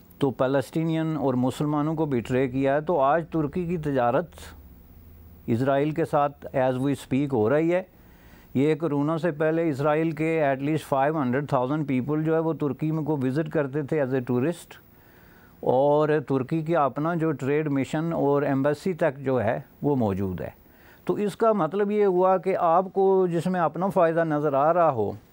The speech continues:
तो उसमें उम्मत मुसलमान, फ़लस्तीनियन, आज़ादी, ये सारी बिटरे, धोखे एक तरफ हो गए और आप बिल्कुल एक तरफ हैं। लेकिन जब यही काम जो है एक रेशनल थिंकिंग का काम कोई दूसरी कंट्री करे,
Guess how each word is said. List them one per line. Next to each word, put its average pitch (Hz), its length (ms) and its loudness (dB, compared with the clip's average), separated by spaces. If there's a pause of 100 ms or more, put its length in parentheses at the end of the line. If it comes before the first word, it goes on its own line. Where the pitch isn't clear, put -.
(260)
तो 151 100 0
उसमें 175 500 -2
उम्मत 160 400 -2
मुसलमान, 156 840 0 (440)
फ़लस्तीनियन, 147 960 0
आज़ादी, 143 960 0
ये 147 100 0
सारी 135 380 0
बिटरे, 139 800 0
धोखे 143 640 0
एक 147 100 -4
तरफ 156 280 0
हो 165 140 2
गए 143 240 0 (560)
और 139 160 2
आप 139 220 2
बिल्कुल 147 580 -2 (260)
एक 135 200 0
तरफ 151 340 0
हैं। 127 380 -4
लेकिन 139 320 -2
जब 143 200 0
यही 143 300 2
काम 160 380 -2
जो 160 160 0
है 147 220 0
एक 147 180 -2
रेशनल 143 520 0
थिंकिंग 156 380 -4
का 147 80 0
काम 139 300 -2
कोई 139 120 -2
दूसरी 127 360 -2
कंट्री 131 340 -2
करे, 127 340 0